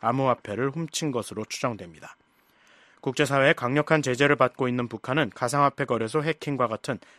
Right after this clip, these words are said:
사이버 공격을 통해 외화를 확보하고 있다는 비판을 받아왔습니다. 유엔 안전보장이사회 보고서에 따르면 북한은 이천십칠 년부터 지난해까지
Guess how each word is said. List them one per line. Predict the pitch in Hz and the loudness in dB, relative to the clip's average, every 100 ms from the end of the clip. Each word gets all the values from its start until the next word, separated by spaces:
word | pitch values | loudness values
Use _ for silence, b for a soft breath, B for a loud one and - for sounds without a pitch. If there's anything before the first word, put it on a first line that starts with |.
| b | b
사이버 | - 156 156 151 | 0 2 4 0
공격을 | 135 123 110 110 | 0 -2 -4 -6
통해 | 120 104 - b b | -10 -12 -12 b b
외화를 | 101 120 135 143 147 135 | -2 0 4 4 4 0
확보하고 | - 165 143 127 | -4 2 2 2
있다는 | 110 98 107 120 | -6 -8 -8 -8
비판을 | - 113 - 101 107 | -8 -10 -6 -4 -2
받아왔습니다. | 107 95 92 87 82 - - _ _ _ b b b b | -4 -6 -10 -14 -16 -20 -20 _ _ _ b b b b
유엔 | 131 156 | 4 6
안전보장이사회 | 135 127 160 156 147 139 123 135 151 | 6 4 2 2 2 2 2 2 2
보고서에 | - 139 147 143 | 2 0 2 0
따르면 | 135 131 143 131 - b b - | 0 0 0 -4 -6 b b -6
북한은 | - 160 160 | 0 2 2
이천십칠 | 123 - 160 147 165 - 180 | 0 0 -2 -2 -4 -2 0
년부터 | 170 151 - 156 | 2 0 0 0
지난해까지 | 151 139 139 131 - 139 143 | 0 2 2 0 -2 -2 -2